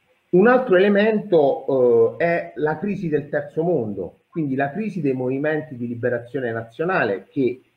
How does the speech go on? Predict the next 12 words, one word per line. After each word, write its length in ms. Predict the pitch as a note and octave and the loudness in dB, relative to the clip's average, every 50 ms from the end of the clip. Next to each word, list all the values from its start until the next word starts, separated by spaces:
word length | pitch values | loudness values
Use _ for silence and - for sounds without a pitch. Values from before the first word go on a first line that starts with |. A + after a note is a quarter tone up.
| _ _ _ _ _ - | _ _ _ _ _ -20
in 120 | A#2+ - - | -20 -18 -14
qualche 260 | A2 G#2 - - A2+ | -14 -16 -14 -12 -8
modo 300 | A#2 C3+ D3 D3 C3 A#2 | -2 0 2 2 4 2
inizia 340 | A2+ A#2+ C3+ C3 - - B2 | 2 0 0 -2 -2 -4 -4
a 40 | A#2 | -2
definirsi 600 | A#2 A2+ A2+ A#2+ A#2+ C#3 D3+ C#3+ D3 - - A#2+ | -2 -4 -4 -4 -2 -2 -2 -4 -4 -6 -8 -4
nella 220 | A2+ A2 G#2+ A2 | -4 -2 -2 -2
prima 220 | A2 A#2+ B2+ A#2+ A#2 | -4 -2 -2 -2 0
metà 240 | A#2 A2 A#2+ A#2 | 2 2 2 2
degli 180 | A2+ A2+ G#2+ G#2+ | 2 0 -2 -4
anni 180 | A2 A2 A2 A2 | -4 -4 -4 -6
ottanta 600 | A2+ - - E3+ F#3 F#3 F#3 - B2 - - - | -6 -4 0 0 0 0 0 -2 -4 -4 -6 -14